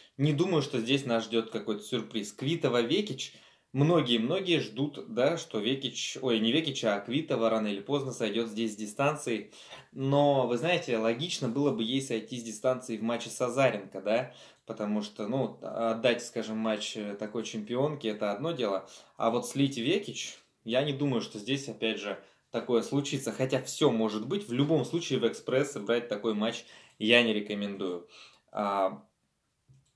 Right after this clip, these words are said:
кстати, вы спросите, будет ли сегодня прогноз. Да, на самом деле не особо, но кое-какие рекомендации я для вас подготовил. А, и щ-, то есть всё-таки в матче Квитова-Векич я ожидаю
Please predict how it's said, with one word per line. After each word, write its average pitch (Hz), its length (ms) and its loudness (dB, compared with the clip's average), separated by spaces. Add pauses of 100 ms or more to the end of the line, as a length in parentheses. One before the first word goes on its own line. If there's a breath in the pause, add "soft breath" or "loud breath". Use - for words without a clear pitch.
(140)
кстати, - 320 -4
вы 107 140 -2
спросите, - 440 0
будет 113 280 2
ли 110 80 0
сегодня 110 260 -2
прогноз. 123 720 0
Да, 123 180 4
на 127 80 2
самом 131 320 4
деле 120 160 2
не 120 140 0
особо, 123 420 2
но 107 160 0
кое-какие 120 460 2
рекомендации 113 720 2
я 104 60 0
для 104 160 2
вас 104 140 2
подготовил. 110 720 -2 (360 loud breath)
А, 107 600 6
и 151 140 0
щ-, - 160 -4
то 147 80 6
есть 135 200 4
всё-таки 143 460 2 (240)
в - 20 -16
матче 139 320 4
Квитова-Векич 135 720 0
я 117 120 4
ожидаю 117 480 0